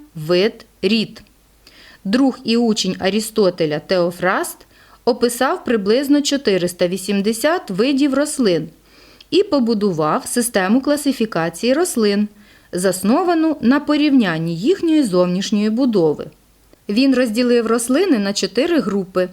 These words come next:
дерева, кущі, напівчагарники та трави. У середні віки натуралісти, які вивчали рослин,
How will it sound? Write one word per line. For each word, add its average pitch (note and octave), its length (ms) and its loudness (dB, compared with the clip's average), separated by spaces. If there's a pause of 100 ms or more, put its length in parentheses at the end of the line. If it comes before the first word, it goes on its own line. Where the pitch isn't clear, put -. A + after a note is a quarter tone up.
(360)
дерева, F#3 560 0
кущі, D4 760 -2
напівчагарники F#3+ 1080 0
та G3 160 -2
трави. D#3 500 -4 (600)
У G#3+ 100 -2
середні A3 480 2
віки B3+ 420 -2 (280)
натуралісти, B3+ 720 0
які G#3 280 0
вивчали G3 560 -2
рослин, A3+ 440 -2